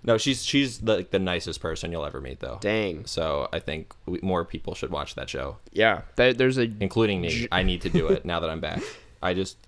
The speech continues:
Speaker 1: couldn't, I couldn't, I tried to once when I was in Europe, but, like, I couldn't find a way to watch Showtime in
Speaker 2: Oh,
Speaker 1: Europe.
Speaker 2: that sucks. Yeah. Well, there's a giant
Speaker 1: So work in
Speaker 2: billboard
Speaker 1: progress.
Speaker 2: for
Speaker 1: Watch
Speaker 2: it.
Speaker 1: that.
Speaker 2: <laughs> Okay. Uh,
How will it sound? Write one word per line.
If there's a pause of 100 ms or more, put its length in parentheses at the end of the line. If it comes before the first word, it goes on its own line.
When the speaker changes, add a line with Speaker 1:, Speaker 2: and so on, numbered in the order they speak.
(120)
Speaker 1:
couldn't, (320)
I
couldn't,
I
tried
to
once
when
I
was
in
Europe,
but,
like,
I
couldn't
find
a
way
to
watch
Showtime
in
Speaker 2:
Oh,
Speaker 1:
Europe.
Speaker 2:
that
sucks.
Yeah. (1120)
Well, (240)
there's
a
giant
Speaker 1:
So
work
in
Speaker 2:
billboard
Speaker 1:
progress.
Speaker 2:
for
Speaker 1:
Watch (440)
Speaker 2:
it.
Speaker 1:
that. (1300)
Speaker 2:
<laughs>
Okay. (680)
Uh,